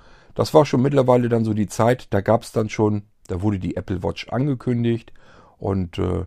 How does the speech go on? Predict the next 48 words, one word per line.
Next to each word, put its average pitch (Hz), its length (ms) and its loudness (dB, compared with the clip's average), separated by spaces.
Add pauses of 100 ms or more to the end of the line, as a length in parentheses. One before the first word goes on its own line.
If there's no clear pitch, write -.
(100)
dann 90 140 -8
kam 107 220 2
sie 95 120 -2
ja - 60 0
irgendwann 98 420 0
sehr 101 260 4
spät 98 440 -2
auch 95 160 -4
auf 90 140 -8
den 85 200 -6
Markt. 98 380 -4 (560)
Ähm, 92 380 -4
hier 95 400 -4
mein 90 400 -6
Kumpel 101 320 -4
Andreas, 101 400 0
der 92 160 -4
hatte 101 220 -4
die 104 140 -2
natürlich 98 420 -4
auch 95 120 -4
mit 98 200 -4
als 92 160 -6
erstes 104 440 -2
dann 95 200 -2
gleich, 95 220 -4
die - 120 -8
Apple 98 300 -4
Watch, 92 220 -6
die 82 100 -8
wollte 82 240 -8
er 71 80 -8
dann 82 160 -10
unbedingt 87 360 -6
haben. 104 300 -4 (460)
Konnte 98 240 2
ich 90 80 0
überhaupt 90 220 0
nicht 90 140 -6
nachvollziehen. 90 540 -4
Ich 87 80 -10
fand 87 180 -10
das 85 140 -10
Ding, 87 220 -6 (420)
ehrlich 92 240 -2
gesagt, 87 360 -6
ziemlich 87 380 -8
doof. 120 420 2